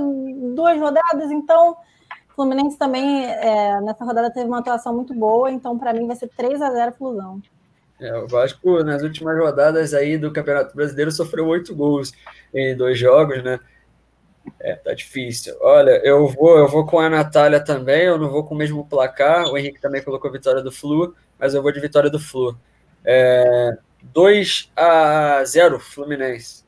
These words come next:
Speaker 2: Vou colocar dois a zero no Fluminense, porque provavelmente o Sapinto vai voltar aí com o Ribamar e não vai ter gol do Ribamar não, então o Vasco não vai fazer gol. Dois a zero Fluminense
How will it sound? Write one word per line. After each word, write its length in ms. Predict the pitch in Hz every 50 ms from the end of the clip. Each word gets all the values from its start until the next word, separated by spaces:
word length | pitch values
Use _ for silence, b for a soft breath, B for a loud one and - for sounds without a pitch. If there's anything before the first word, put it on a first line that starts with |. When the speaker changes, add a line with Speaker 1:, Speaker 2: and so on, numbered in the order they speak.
| _ _
Speaker 2:
Vou 100 | - 139
colocar 240 | 135 131 - 143 135
dois 220 | 131 139 143 139
a 120 | 135 127 123
zero 260 | 120 131 135 135 131
no 100 | 131 127
Fluminense, 640 | - - 131 131 127 123 120 131 143 147 147 - - _
porque 420 | - - _ - 131 131 127 117 - b b b b b b _ _
provavelmente 720 | - 131 147 147 143 143 139 135 135 135 139 143 139 139 135
o 40 | 127
Sapinto 460 | - 139 127 127 - 139 135 135 -
vai 100 | 131 131
voltar 300 | 117 127 120 - 131 131
aí 80 | 135 131
com 100 | 135 131
o 20 |
Ribamar 480 | 127 135 127 135 131 127 - 131 143 151
e 40 |
não 100 | 151 156
vai 140 | 147 147 143
ter 140 | 147 - 147
gol 160 | 139 147 147
do 80 | 143 143
Ribamar 460 | 143 143 139 139 135 135 139 135 131
não, 120 | 131 139
então 160 | 147 147 156 147
o 40 |
Vasco 280 | 131 139 139 143 143 147
não 80 | 147 143
vai 140 | 143 143
fazer 240 | 143 - 143 143 160
gol. 260 | 151 135 120 113 - b b b b b b b - - -
Dois 180 | 147 156 165 170
a 120 | 170 160
zero 220 | 151 160 160 156 151
Fluminense 840 | 156 156 160 160 160 160 151 156 165 190 214 214 214 - - -